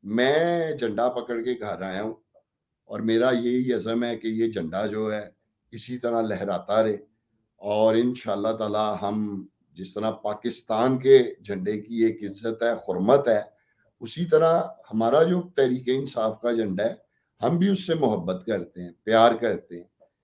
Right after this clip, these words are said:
कि हम इस झंडे को लहराता हुआ देखना चाहते हैं। बल्कि मेरा तो ये ईमान है, मैं आपको बताऊं कि पाकिस्तान को अगर आगे लेकर जाना है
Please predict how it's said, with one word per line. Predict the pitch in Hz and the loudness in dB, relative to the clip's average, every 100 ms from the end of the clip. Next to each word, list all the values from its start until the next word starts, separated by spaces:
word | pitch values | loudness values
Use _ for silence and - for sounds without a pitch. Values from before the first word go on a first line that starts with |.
| _ _ | _ _
कि | 101 | -4
हम | 107 143 | 0 2
इस | 170 160 | 0 4
झंडे | 139 120 135 | 4 6 6
को | 147 | 6
लहराता | 160 156 143 143 156 | 4 6 8 6 6
हुआ | 156 120 110 | 6 6 4
देखना | 107 98 90 92 | 0 -4 -6 -6
चाहते | 92 87 - 82 | -8 -12 -14 -20
हैं। | - | -10
बल्कि | 104 131 160 | -6 -4 -2
मेरा | 160 151 175 185 | 2 6 6 6
तो | 180 | 2
ये | 185 180 180 - _ _ _ _ _ - | 2 0 0 -6 _ _ _ _ _ -12
ईमान | 151 147 156 190 214 | -2 4 6 4 4
है, | 202 | 0
मैं | |
आपको | 165 127 - 113 | 0 -2 -4 -10
बताऊं | 113 101 82 _ _ _ _ _ _ _ | -12 -14 -20 _ _ _ _ _ _ _
कि | 151 | -6
पाकिस्तान | 147 156 160 165 196 - 151 170 185 | 0 2 2 0 -8 -4 0 2 0
को | 180 | 0
अगर | 190 185 185 - | 0 0 -2 -2
आगे | 139 151 156 185 | 2 2 2 -2
लेकर | 190 147 131 143 143 170 165 107 - | -2 -2 -2 -4 -2 -4 -4 -8 -8
जाना | 110 117 127 147 | 0 2 4 2
है | 127 - | 0 -4